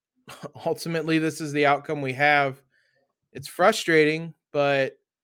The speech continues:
um, I, I also think Saint Mary's defense was suffocating.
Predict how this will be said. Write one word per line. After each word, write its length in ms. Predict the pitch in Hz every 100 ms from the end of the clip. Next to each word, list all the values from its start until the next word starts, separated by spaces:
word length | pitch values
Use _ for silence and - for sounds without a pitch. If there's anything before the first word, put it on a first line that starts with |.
| _ _ -
um, 520 | 131 123 117 110 110 _ _ _ _ _
I, 160 | 143 180
I 240 | - 175
also 320 | 190 208 208
think 420 | 185 - 165 151 143 _ _ _
Saint 320 | - - 208
Mary's 580 | 185 180 156 135 120 - -
defense 640 | 131 160 135 123 113 - -
was 720 | 131 131 120 117 110 - - _ _ _ _
suffocating. 880 | _ - 143 139 123 117 110 110 127